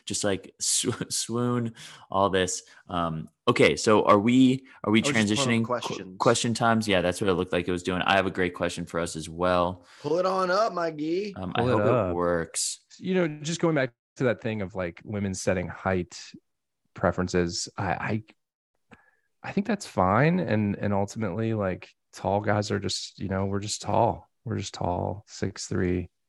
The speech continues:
Speaker 2: Must be nice. I'm six, and I feel
Speaker 3: You're
Speaker 2: great
Speaker 3: definitely a
Speaker 2: about it.
Speaker 3: six.
Speaker 2: Mm, s-, yes, uh, six foot, not six out of ten, like The
Speaker 3: No,
Speaker 2: Notebook.
Speaker 3: no, no.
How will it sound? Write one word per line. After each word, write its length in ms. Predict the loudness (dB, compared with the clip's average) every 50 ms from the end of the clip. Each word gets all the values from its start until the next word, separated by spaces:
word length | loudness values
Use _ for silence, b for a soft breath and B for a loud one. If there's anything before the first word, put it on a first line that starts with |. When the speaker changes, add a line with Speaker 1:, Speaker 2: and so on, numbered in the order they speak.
| _ _ _ _ _ _
Speaker 2:
Must 220 | 0 2 2 4 4
be 100 | 4 4
nice. 420 | 6 6 6 4 4 2 -2 -6 -10 _ _ _ _ _ _ _ _ _ _ _ _ _ _ _ _
I'm 200 | 0 0 2 2
six, 640 | 0 0 2 2 2 2 0 -2 -6 -6 -6 -6 -8 _ _ _ _ -6
and 140 | -4 -2
I 180 | 0 0 0 0
feel 260 | 0 0 2 4 4
Speaker 3:
You're 120 | 4 4 4
Speaker 2:
great 100 | 4 4
Speaker 3:
definitely 260 | 4 4 4 4 4
a 20 | 2
Speaker 2:
about 140 | 2 0 0 -2
it. 160 | -4 -8 -12 -14
Speaker 3:
six. 380 | -14 -14 -16 -16 -18 -20 _ _ _ _ _ _ _ -2
Speaker 2:
Mm, 140 | 0 0 0
s-, 220 | 0 0 -4 -4 0
yes, 340 | 2 2 2 2 0 -4 -8 -12 _ -2
uh, 140 | 0 0 2
six 220 | 2 0 0 -2
foot, 200 | -2 -2 -2 -2 -2
not 140 | -2 -2
six 180 | -2 -2 0 0
out 80 | -2 -2
of 80 | -2
ten, 280 | -4 -6 -8 -8 -8 -6
like 180 | -6 -6 -6 -8 _ _ _ _ -6
The 80 | -4 0
Speaker 3:
No, 80 | 2
Speaker 2:
Notebook. 240 | 2 4 4 4 4
Speaker 3:
no, 280 | 4 2 2 0 -2 -4
no. 220 | -4 -6 -6 -8